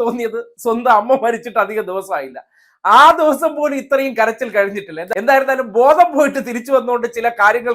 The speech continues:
കേൾക്കാത്ത ഉസ്മാൻജി ഈ കാര്യം ഒന്ന് കേട്ടിരിക്കണം. അതായത് ഞങ്ങളുടെ സർക്കാർ നടപ്പാക്കാൻ വേണ്ടിയാണ്, ഇതൊന്നും ചെയ്യാൻ വേണ്ടിയല്ല എന്ന്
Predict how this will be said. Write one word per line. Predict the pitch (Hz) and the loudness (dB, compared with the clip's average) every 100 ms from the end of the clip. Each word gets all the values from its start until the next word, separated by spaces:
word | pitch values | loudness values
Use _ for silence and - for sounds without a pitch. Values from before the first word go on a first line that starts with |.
| 208 | -4
കേൾക്കാത്ത | 214 220 233 214 214 - _ _ _ _ - 226 | -6 0 0 2 -2 -2 _ _ _ _ -10 -8
ഉസ്മാൻജി | 240 320 311 269 208 - _ | -4 4 4 4 -6 -14 _
ഈ | 226 277 269 | -10 -2 2
കാര്യം | 226 233 | 4 4
ഒന്ന് | 208 | 0
കേട്ടിരിക്കണം. | 196 196 196 185 185 | -2 -4 -4 -4 -2
അതായത് | 202 202 220 220 _ | 0 0 -2 -8 _
ഞങ്ങളുടെ | 220 208 240 262 269 | -4 -2 -2 -2 0
സർക്കാർ | 247 190 - 233 220 | 0 -2 0 -2 0
നടപ്പാക്കാൻ | 196 214 233 226 240 233 | -4 -2 0 2 2 0
വേണ്ടിയാണ്, | 220 214 220 196 190 - _ _ 190 | -2 -4 -2 -2 -4 -14 _ _ -4
ഇതൊന്നും | 240 254 254 | -2 0 -2
ചെയ്യാൻ | 226 233 269 285 | -2 2 2 2
വേണ്ടിയല്ല | 254 240 247 214 240 | 0 0 0 2 4
എന്ന് | 240 | 4